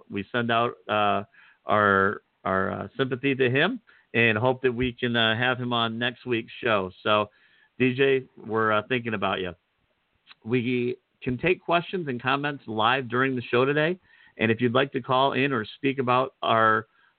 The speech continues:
uh, with our guest about a question or text us a question, you can do so at three one three, four zero four, three nine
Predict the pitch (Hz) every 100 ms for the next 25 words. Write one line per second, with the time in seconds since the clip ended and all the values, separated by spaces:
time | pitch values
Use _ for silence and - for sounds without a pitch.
0 | - 101 107 120 113 101 113 131 - 104
1 | 110 107 - 123 - 143 147 - 104 101
2 | - 175 - 123 104 110 104 - 110 113
3 | 120 117 131 160 - 104 104 - - -
4 | - 113 - 123 143 170 165 139 117 117
5 | 123 135 _ _ 131 143 135 113 139 143
6 | 123 120 117 113 113 _ _ 110 131 117
7 | 117 113